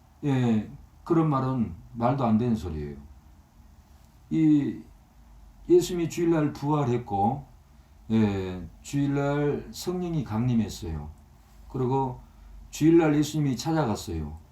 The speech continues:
주일날 떡을 뗐어요. 그때부터 주일을 기념했어요. 오늘 이 본문에도, 예, 이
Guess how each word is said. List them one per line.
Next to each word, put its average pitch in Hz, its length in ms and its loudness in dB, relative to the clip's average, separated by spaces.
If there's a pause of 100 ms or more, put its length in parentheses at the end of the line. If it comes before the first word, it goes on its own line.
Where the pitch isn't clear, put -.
(100)
주일날 131 600 -2 (220)
떡을 190 320 2
뗐어요. 80 560 -2
그때부터 151 680 -4 (220)
주일을 190 400 2
기념했어요. 95 640 0 (240)
오늘 185 320 2
이 - 80 -4
본문에도, 151 880 0 (1700)
예, 98 420 4 (840)
이 113 500 4